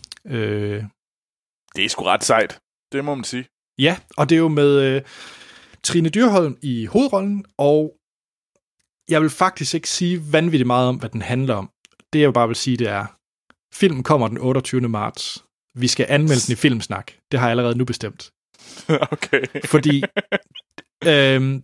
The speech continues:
Speaker 1: det her, det er, øh, to tusind og nittens, øh, Jagten. Altså, det er jagten. Øh,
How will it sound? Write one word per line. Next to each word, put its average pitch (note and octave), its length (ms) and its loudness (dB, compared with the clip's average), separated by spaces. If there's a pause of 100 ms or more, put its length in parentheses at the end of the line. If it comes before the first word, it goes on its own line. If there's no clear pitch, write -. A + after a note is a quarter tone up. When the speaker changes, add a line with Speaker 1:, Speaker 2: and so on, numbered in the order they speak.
Speaker 1:
det F#3 140 6
her, D3 220 4
det B2 320 0
er, G#2 300 0
øh, G2+ 220 -4
to D#3 180 -2
tusind C3 300 -8
og A2 60 -8
nittens, A2 460 -10
øh, G#2+ 380 -10
Jagten. - 380 -12 (1400)
Altså, C3+ 120 -4
det E3+ 160 4
er D#3 40 4
jagten. B2 560 -4 (120)
Øh, G2+ 440 -8